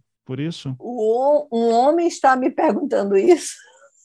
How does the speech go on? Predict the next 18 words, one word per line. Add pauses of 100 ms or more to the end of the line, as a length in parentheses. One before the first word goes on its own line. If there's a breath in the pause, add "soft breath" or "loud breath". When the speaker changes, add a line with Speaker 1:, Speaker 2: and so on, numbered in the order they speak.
(100)
Speaker 2:
<laughs>
Eu
te
respondo
dessa
forma:
olha, (600)
é, (280)
quem
prendeu
o
Chagas, (200)
prendeu
fisicamente
o
Chagas. (440)
O
Chagas,